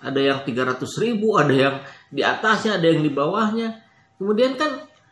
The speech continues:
betul-betul <laughs> merasa dipermainkan gitu, merasa dibohongi. Kan nggak bisa dibiarkan situasi seperti ini. Saya kira, eh, ayolah pemerintah, penguasa, berikan tanggung jawabnya,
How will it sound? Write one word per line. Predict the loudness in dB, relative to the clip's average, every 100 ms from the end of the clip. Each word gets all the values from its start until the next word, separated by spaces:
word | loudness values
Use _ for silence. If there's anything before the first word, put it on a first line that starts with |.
| _ _ _ _ _ _ -8
betul-betul | -2 0 2 2 2 0 2
<laughs> | 2
merasa | 0 0 0
dipermainkan | 2 0 0 -2 -2 -2 -2 -2 -2 0 0 0 -4
gitu, | -4 -6
merasa | -4 -2 0
dibohongi. | 0 2 0 0 -2 0 -2 -2 -2
Kan | 0 2
nggak | 2 2
bisa | 4 4
dibiarkan | 4 4 4 4 2 -2 -2 -4
situasi | -6 -6 -6 -10
seperti | -10 -10 -8 -6 -6
ini. | -6 -10 -10
Saya | -10 -4
kira, | 0 0 -2 -10 -20 -20 -20 _ _ -8
eh, | -2 -2 -2 -6 -4 0
ayolah | 2 2 0 -2 -4
pemerintah, | -4 -4 -2 0 0 0 -10 -20 _ -20 _ -12
penguasa, | -8 0 0 2 2 2 0 -10 -20 _
berikan | -6 -2 0 2 2 0 -4
tanggung | -4 -2 -4
jawabnya, | -2 -2 -2 -4 -2 -2 -4 -10